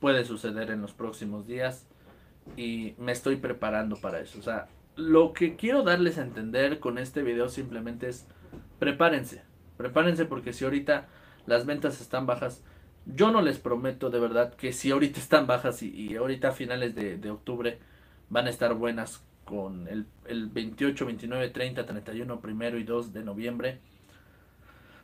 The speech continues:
No, no creo, no creo, pero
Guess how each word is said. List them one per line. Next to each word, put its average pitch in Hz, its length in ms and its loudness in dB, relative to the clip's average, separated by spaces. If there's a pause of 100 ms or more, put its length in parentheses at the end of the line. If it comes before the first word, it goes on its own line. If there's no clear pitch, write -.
No, 139 280 4 (380)
no 165 280 0
creo, 104 280 -2 (320)
no 170 340 4
creo, 202 520 6
pero 123 460 4